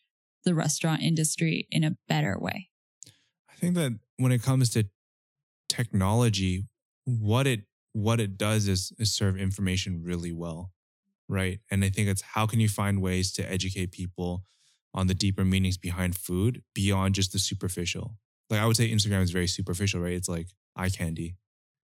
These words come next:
Speaker 2: Like, how do you get people more involved, more educated, and I think that's the one thing that'd be really dope is, I'm just making this up. Like, you literally put this on me and, like,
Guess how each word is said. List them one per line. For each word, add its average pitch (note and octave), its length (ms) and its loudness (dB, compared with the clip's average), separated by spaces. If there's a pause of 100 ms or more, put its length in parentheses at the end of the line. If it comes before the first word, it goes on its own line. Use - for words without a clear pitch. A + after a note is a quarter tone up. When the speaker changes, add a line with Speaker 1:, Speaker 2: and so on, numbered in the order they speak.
(160)
Speaker 2:
Like, G2 80 2
how G2 140 0
do G2+ 60 4
you G2+ 100 4
get G2 220 0
people F#2+ 260 2
more F2+ 280 2
involved, F2+ 480 0
more F2 160 -4
educated, E2+ 680 -4 (420)
and A#2 100 -2
I A#2 60 0
think B2+ 240 -2
that's A#2+ 220 -2
the A2+ 80 -4
one A2 160 2
thing A2 100 4
that'd F#2+ 180 2
be F#2 100 -2
really F2+ 260 0
dope F#2+ 320 -2
is, E2+ 280 -4 (600)
I'm A#2 160 4
just B2 160 4
making G#2 240 6
this F#2+ 160 4
up. F2 200 -2 (120)
Like, F#2+ 200 2 (120)
you G#2+ 220 2
literally G2 600 4 (380)
put G2 120 2
this F#2 160 0
on F2+ 160 2
me F#2 100 2
and, F2 100 -2
like, E2+ 140 -6